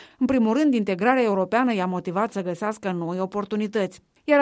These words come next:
azi, distribuitorii lituanieni, de exemplu, și-au făcut un renume din a conecta diferite piețe emergente intra- și extracomunitare.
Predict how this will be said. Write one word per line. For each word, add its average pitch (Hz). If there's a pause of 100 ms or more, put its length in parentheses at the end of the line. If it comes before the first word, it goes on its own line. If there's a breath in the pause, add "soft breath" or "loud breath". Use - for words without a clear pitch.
azi, 277
distribuitorii 240
lituanieni, 208
de 214
exemplu, 220
și-au 262
făcut 220
un 247
renume 226
din 202
a 190
conecta 196
diferite 185
piețe 190
emergente 196
intra- 240
și 262
extracomunitare. 190